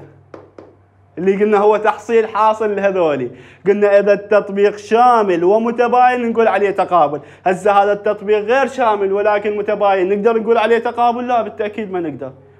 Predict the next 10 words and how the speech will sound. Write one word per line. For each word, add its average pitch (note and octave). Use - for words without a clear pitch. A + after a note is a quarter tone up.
إذن G#3+
التطبيق F3
غير G#3+
تقابل، E3
التطبيق F3+
غير F3
تقابل. B2+
أنا C#4+
وياكم F#3+
اليوم C3+